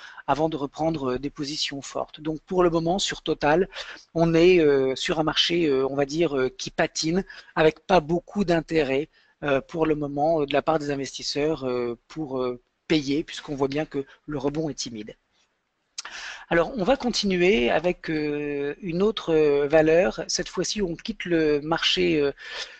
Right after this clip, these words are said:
des, euh, des hydrocarbures, des matières premières, et on va aller sur, euh, les services aux collectivités avec, euh, Ruby. Alors là, vous le voyez, c'est très, très clair, hein, on est dans un contexte qui est radicalement différent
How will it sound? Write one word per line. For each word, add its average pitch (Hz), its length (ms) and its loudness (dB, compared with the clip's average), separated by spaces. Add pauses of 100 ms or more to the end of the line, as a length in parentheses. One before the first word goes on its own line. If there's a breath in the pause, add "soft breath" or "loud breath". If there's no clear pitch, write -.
(200 loud breath)
des, 170 600 6
euh, 139 1040 2
des 156 260 0
hydrocarbures, 160 800 -2
des 160 100 2
matières 160 340 -2
premières, 160 640 0 (360 loud breath)
et 160 100 2
on 160 120 4
va 160 220 6
aller 170 480 4
sur, 190 600 0
euh, 143 500 2
les 185 280 2
services 175 460 -2
aux 151 60 -8
collectivités 175 880 -2 (500 soft breath)
avec, 165 460 0
euh, 156 260 2
Ruby. 139 420 -6 (260)
Alors 127 160 -4
là, 170 100 6
vous 165 120 0
le 151 80 -4
voyez, 147 340 2
c'est - 160 -6
très, - 160 -6
très - 180 -6
clair, 147 340 0
hein, 143 220 -2
on 143 100 -6
est 156 80 -2
dans 147 240 -4
un 139 40 -6
contexte - 520 -2
qui 135 220 -2
est 127 80 2
radicalement 156 920 -2
différent 143 480 -4